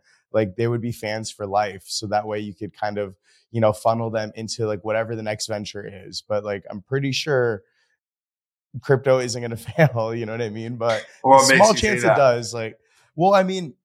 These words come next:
Speaker 1: th-, like, just look at the amount of, like, institutions all backing it. Like, look at, like,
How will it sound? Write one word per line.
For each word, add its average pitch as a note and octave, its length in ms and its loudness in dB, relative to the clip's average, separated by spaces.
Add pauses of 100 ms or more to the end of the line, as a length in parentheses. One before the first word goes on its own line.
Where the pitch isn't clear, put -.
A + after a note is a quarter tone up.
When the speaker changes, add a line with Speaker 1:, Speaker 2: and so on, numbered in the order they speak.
Speaker 1:
th-, D3+ 200 -12
like, D#3 180 -2
just D#3+ 220 -4
look G3+ 120 -2
at G#3 120 -4
the G3+ 100 -8
amount C3+ 300 2
of, B2+ 220 -4
like, A#2 340 -6 (560)
institutions C3+ 920 0
all A2+ 300 4
backing G#2 480 -6
it. G2+ 280 -14
Like, G#2+ 160 -6
look A#2 240 -4
at, C#3 180 -2
like, A#2+ 220 -4